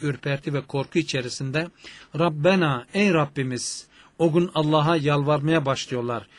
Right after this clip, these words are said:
Bu dünyada Allah'a yönelmeyen, Allah'la irtibatını koparmış olan bu zalimler, Allah'la hiç ilgilenmeyen, Allah'la bağını koparmış olan bu zalimler,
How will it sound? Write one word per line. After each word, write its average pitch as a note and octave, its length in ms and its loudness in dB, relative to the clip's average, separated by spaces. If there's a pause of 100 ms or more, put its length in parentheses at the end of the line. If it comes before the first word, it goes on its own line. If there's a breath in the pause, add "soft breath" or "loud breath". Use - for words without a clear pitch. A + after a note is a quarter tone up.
(340 loud breath)
Bu E3+ 180 6
dünyada E3+ 460 4
Allah'a D#3 360 2
yönelmeyen, D#3+ 680 2 (600 loud breath)
Allah'la F3 680 2
irtibatını D#3+ 840 2
koparmış D#3 580 0
olan C#3 340 0
bu D#3+ 80 4
zalimler, C3+ 640 -2 (460 loud breath)
Allah'la D#3+ 500 4
hiç - 340 -2
ilgilenmeyen, C#3+ 760 0 (1500 soft breath)
Allah'la E3+ 560 4
bağını E3+ 380 4
koparmış D#3 540 2
olan C#3 320 2
bu C3+ 80 -2
zalimler, C#3+ 680 2